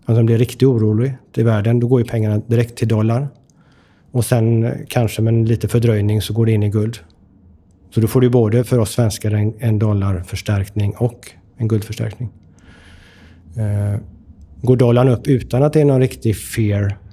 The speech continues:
eh, då kan det vara som vi säger. Eh, men det f-, finns också en greed trade i, i guld, det vill säga att när priserna börjar få fart och går upp mycket, då vill alla äga guld och då går det upp av den anledningen. Så att, eh,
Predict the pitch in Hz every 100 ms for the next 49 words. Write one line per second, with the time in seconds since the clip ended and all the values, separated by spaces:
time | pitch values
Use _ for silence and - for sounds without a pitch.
0 | - 160 120 113 117 127 139 - - 120
1 | 107 127 151 180 180 143 139 135 131 123
2 | 127 127 117 113 120 131 - - - -
3 | - _ - 117 117 131 127 - 135 139
4 | 131 120 120 117 123 160 - 135 120 127
5 | 120 123 113 110 101 110 - 107 - 107
6 | - 107 113 107 110 104 107 117 - 117
7 | 104 101 107 110 - 120 98 107 104 113
8 | 113 101 113 120 107 104 107 101 101 104
9 | 113 107 - 104 113 123 113 107 110 110
10 | 104 _ - 110 110